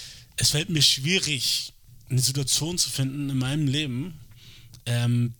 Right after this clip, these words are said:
die so ist, dass ich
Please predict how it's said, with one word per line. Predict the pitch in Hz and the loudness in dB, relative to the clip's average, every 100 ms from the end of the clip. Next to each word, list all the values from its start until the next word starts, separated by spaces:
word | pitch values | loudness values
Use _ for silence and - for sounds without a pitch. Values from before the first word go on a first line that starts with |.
| 131 | -2
die | 120 | 0
so | 110 139 156 160 156 147 - - - - _ _ - _ _ _ _ _ - - _ _ _ _ - - | 0 0 -2 -2 -4 -6 -10 -18 -20 -20 _ _ -20 _ _ _ _ _ -20 -20 _ _ _ _ -20 -2
ist, | 147 - | 0 2
dass | 131 | 0
ich | 135 - | 0 -2